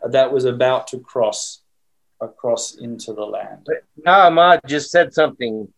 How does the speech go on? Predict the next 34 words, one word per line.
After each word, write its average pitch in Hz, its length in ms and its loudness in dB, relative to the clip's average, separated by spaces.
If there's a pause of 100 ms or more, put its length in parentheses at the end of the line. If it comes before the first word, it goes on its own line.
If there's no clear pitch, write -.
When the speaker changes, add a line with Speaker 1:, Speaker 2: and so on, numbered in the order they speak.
Speaker 2:
Uh, 131 220 4
she - 180 -10
used 151 380 -6
the 143 100 -2
word 123 360 0
stripe. 131 500 0 (480)
Speaker 1:
Correct. 160 400 2 (140)
It, 151 240 -2
it's 151 180 0
also 175 200 6
Speaker 2:
So 165 120 6
Speaker 1:
another 151 320 -2
meaning. 196 440 0
It's 143 120 -2
also 175 300 0
another 160 260 0
meaning 156 360 2
of 147 100 -2
the 143 80 2
word 135 240 2
chebel. 117 400 -4 (880)
Speaker 2:
Yes, 147 500 0 (160)
but 160 320 2
for 147 140 0
this 202 380 2
audience, 160 720 4
with 139 180 -10
the 135 60 -12
majority 151 560 2
of 143 80 -4
the 143 80 4
audience 143 440 2
that's 123 220 -10
here, 139 440 -2